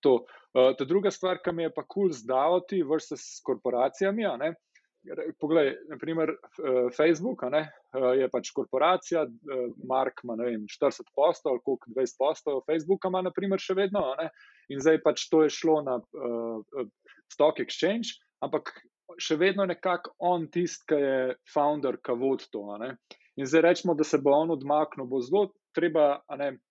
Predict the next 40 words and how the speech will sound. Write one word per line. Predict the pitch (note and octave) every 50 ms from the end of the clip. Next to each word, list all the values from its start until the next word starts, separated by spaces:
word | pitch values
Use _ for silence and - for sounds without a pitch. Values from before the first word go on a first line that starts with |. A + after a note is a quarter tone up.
| _ - -
zelo | - D3+ C3 A#2+ D3 F3+ F3
ta, | - - D#3+ - - -
ponavadi | - - D3+ D3+ D3+ E3 F3 F3+ -
te | - F3
korporacije | - - E3 - - D#3 D3 D3 D3+ D#3+ D#3+ - - E3+ D#3+
imajo | D3+ C#3+ D3 D3+ D#3 D3 C#3+
nek, | D3 D3 C#3+ C#3+ - - _ _ _ _ _ _ _ -
eh, | C#3+ B2+ C3 B2+ B2 B2 B2 -
expiration | - C3 - - - D3 C#3+ D3+ E3 D3+ - - B2
date, | A2+ A#2+ A2 G2+ F#2+ -
a | A2+ G#2+
ne. | A#2 A#2+ A#2+ - _ _ _
V | _ - B2
bistvu | C3 C3+ - - - B2+
zaradi | B2+ A#2+ -
tega, | D#3 D3+ D3+ D3 D3
ker | - D3 C#3+ C3+ C3+
je | C#3 C3+ C3 B2+ C3 - _
nekako | - C#3 B2 - - C#3+ C#3+ - - - _
founder | _ - D#3 D#3 E3 E3+ D#3 D#3 D3
jih | C#3+ C#3+ - -
pripeljal, | - C3 A#2+ - - D#3 D#3+ E3+ E3+ E3 E3 D#3+ D#3
potem | - C#3+ - - D3 C#3+ -
pa | B2+
C | - - E3+ E3+
E | E3+
O, | E3 D#3 D3
pol | - - D3+ D3
pa | - D3+ C#3
počasi | - B2+ - - D3 C3+ C3 A2+ - A#2+
grejo. | B2+ B2+ A#2 A2 A2
Na | A2+
primer, | - - C3+ C3 - - -
Apple | D3 D3 D#3 - - D#3+ D3+
je | D3 C#3+ -
to | - D3+ -
kar | - E3 C#3+
dobro | C#3+ D3 D3+ C#3 C#3 C3
naredil, | C3+ B2+ C3 C#3 C#3+ B2+ A#2+
ampak | A#2 A#2 - B2+ -